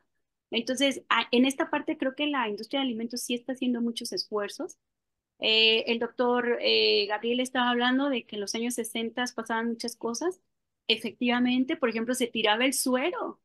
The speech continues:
así al, al drenaje. Ahora ya no podemos hacer eso. En el suero se ha reconocido que hay una serie de,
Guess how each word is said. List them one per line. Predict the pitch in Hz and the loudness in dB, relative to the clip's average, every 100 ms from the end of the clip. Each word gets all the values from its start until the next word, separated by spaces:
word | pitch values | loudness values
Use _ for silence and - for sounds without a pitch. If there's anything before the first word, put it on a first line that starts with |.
| - | -8
así | 220 - 240 233 | -8 -6 -4 -2
al, | 240 233 | 0 0
al | - 214 | 0 -2
drenaje. | 202 208 208 269 - 254 _ _ _ _ - | -2 -2 -2 -4 -8 -14 _ _ _ _ -2
Ahora | 214 226 | 0 0
ya | 233 | 0
no | 294 349 | 0 0
podemos | 285 233 220 | 0 0 -2
hacer | 220 - 202 | -6 -6 -2
eso. | 196 190 202 | -2 -2 -2
En | |
el | 196 | -2
suero | 185 233 254 | -2 -2 -2
se | 285 285 | -2 -2
ha | |
reconocido | 277 269 240 208 247 240 240 | -4 -4 -4 -4 -2 -2 -4
que | 240 | -6
hay | 220 | -6
una | 220 214 | -6 -6
serie | - 233 240 247 | -6 -6 -4 -2
de, | 240 196 180 | -2 0 -2